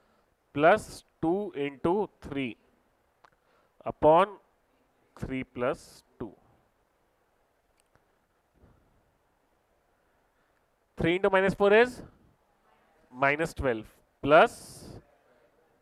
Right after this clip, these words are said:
twelve upon five, comma fifteen plus six upon five।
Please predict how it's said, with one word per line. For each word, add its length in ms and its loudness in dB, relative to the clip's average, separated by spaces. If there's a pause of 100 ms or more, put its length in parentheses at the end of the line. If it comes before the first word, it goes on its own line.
(140)
twelve 260 -6 (1800)
upon 380 6 (1000)
five, 220 -6 (1300)
comma 360 2 (240)
fifteen 400 -4 (200)
plus 520 0 (1700)
six 360 -12 (1200)
upon 320 0 (540)
five। 240 -6